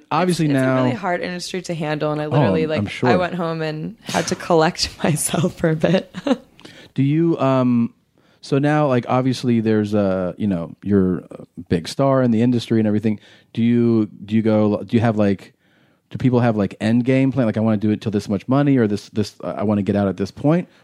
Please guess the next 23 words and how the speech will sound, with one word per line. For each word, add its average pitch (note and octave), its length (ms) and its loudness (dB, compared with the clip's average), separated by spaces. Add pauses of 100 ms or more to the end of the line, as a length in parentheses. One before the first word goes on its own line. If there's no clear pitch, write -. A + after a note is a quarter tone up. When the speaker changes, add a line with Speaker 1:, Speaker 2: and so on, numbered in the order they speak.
Speaker 1:
or A#2 120 2
do A#2 40 -2
you A#2+ 60 4
just A#2 140 0
go A2+ 180 4
and G#2 140 0
see A2 100 0
what G2 120 4
happens? - 500 -10 (100)
Speaker 2:
Um, B3 600 -4 (760)
I - 80 2
definitely A#3 380 0
think D#4+ 100 -4
a C#4+ 60 0
lot F#3+ 240 2
of F#3+ 60 -2
people F#3 520 0
have F3 380 -2
that E3+ 380 0 (1080)
end E3+ 580 -4
game E3+ 260 -4
plan. D#3 520 -6
Um, E3 540 -4